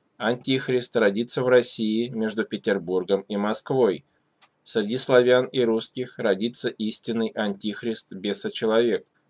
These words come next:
сын жены блудницы данного поколения». Расшифровка этого пророчества. Серафим Саровский упоминает два города. Это означает, что антихрист будет постоянно ездить из Москвы в Петербург и обратно.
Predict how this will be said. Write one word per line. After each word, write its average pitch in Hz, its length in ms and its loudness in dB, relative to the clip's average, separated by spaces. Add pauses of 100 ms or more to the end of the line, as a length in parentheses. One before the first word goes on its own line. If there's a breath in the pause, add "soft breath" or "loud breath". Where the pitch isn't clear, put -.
сын 131 400 0
жены 123 480 2
блудницы 110 760 0
данного 101 500 4
поколения». 107 720 2 (760)
Расшифровка 113 720 0
этого 113 240 2
пророчества. 117 760 2 (640)
Серафим 113 540 0
Саровский 113 760 2
упоминает 110 680 0
два 113 240 6
города. 110 540 0 (360)
Это 98 240 -2
означает, 110 640 2
что - 220 -4
антихрист 113 640 -4
будет 98 340 -2
постоянно 104 600 0
ездить 101 560 -4
из 104 180 -8
Москвы 92 440 -4
в - 80 -14
Петербург 98 680 -4
и 98 120 0
обратно. 104 580 2